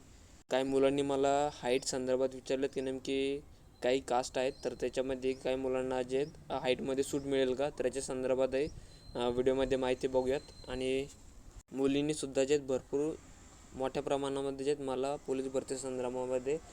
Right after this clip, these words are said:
प्रश्न विचारले, तर तेही आजच्या व्हिडिओमध्ये आपण बघूयात. आणि व्हिडिओ चालू करण्यापूर्वी तुम्हाला एक रिक्वेस्ट आहे, जर तुम्ही या चॅनलवर नवीन असाल तर चॅनलला सबस्क्राईब आणि लाईक नक्की करा आणि लवकरात लवकर Telegram चॅनलला जॉईन व्हा. तर चला व्हिडिओ स्टार्ट करूया.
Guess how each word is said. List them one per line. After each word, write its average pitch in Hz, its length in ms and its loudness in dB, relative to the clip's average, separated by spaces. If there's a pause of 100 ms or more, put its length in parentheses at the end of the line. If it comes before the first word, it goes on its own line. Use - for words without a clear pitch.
(300)
प्रश्न 147 240 -4
विचारले, 135 420 0
तर 143 160 -6 (140)
तेही 135 280 4
आजच्या 131 320 0
व्हिडिओमध्ये 127 300 0
आपण 131 240 0
बघूयात. 127 300 0
आणि 123 160 -4
व्हिडिओ 127 220 -2
चालू 139 180 2
करण्यापूर्वी 139 460 0
तुम्हाला 139 240 0
एक 143 100 -10
रिक्वेस्ट 135 340 -4
आहे, 135 120 -2
जर 135 80 0
तुम्ही 135 260 -4
या 127 100 -6
चॅनलवर 131 360 -2
नवीन 131 200 -6
असाल 135 260 -4
तर 139 60 -4
चॅनलला 127 380 -2
सबस्क्राईब 135 540 -2
आणि 127 220 -2
लाईक 127 220 0
नक्की 131 280 -6
करा 139 220 -2 (440)
आणि 131 180 2
लवकरात 127 380 2
लवकर 135 360 0
Telegram 131 340 0
चॅनलला 135 400 0
जॉईन 135 200 0
व्हा. 127 120 0 (100)
तर 123 80 -2 (120)
चला 135 200 4
व्हिडिओ 131 200 0
स्टार्ट 131 320 -2
करूया. 143 240 -2